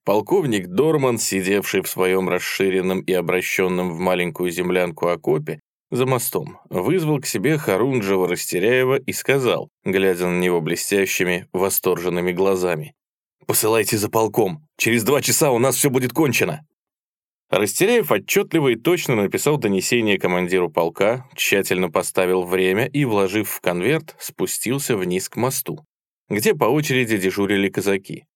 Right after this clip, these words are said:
Одно мгновение у него мелькнула в голове мысль, что очень важное донесение было бы лучше отвести ему самому. Но страстное желание быть свидетелем самой атаки удержало его. "Я могу понадобиться здесь как проводник",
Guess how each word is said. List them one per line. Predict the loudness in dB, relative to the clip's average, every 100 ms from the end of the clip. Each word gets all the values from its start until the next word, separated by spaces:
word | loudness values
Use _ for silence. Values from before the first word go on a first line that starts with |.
| _ _ _
Одно | 0 0 2 0
мгновение | 2 2 4 2 2 2
у |
него | 2 2 2
мелькнула | 2 0 0 0 2
в | 0
голове | 2 2 2 2
мысль, | 2 0 0 -2
что | -4 -2 -2
очень | -2 -2 -2
важное | 0 0 0 0 0
донесение | 0 0 0 0 0 0
было | 0 0 -2
бы | -2
лучше | -2 -2 -2
отвести | -2 -2 -2 -2 -2
ему | 0 0 0
самому. | 0 0 0 -2 -6 _ _ _ _ _
Но | -2 0 0
страстное | -2 0 0 0 0 0
желание | 2 2 2 2 0
быть | 0 -2 -2
свидетелем | -4 -2 0 -2 0 0 0
самой | 0 0 2 2 2
атаки | 0 -2 -2 -2 -6
удержало | -4 -2 -2 -2 -4 -6 -6
его. | -8 -10 -14 _ _ _ _ _ _
"Я | -4 0
могу | 0 0
понадобиться | 0 2 2 0 0 0
здесь | 2 0
как | 0 -2
проводник", | 0 0 0 -2 -6 -10